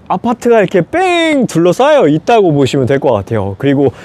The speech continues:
한내, 한들, 한숲 다 되어 있고, 신부포레나 보이고, 여기가 신세계 백화점.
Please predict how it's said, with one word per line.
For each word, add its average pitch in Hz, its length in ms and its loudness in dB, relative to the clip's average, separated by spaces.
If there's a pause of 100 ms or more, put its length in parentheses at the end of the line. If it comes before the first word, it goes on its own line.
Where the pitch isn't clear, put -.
(200)
한내, 233 600 0
한들, 214 640 2
한숲 214 520 -2
다 180 480 2
되어 160 260 2
있고, 202 280 2 (320)
신부포레나 220 760 2
보이고, 151 520 2 (680)
여기가 233 420 2 (340)
신세계 285 500 0
백화점. 120 400 -2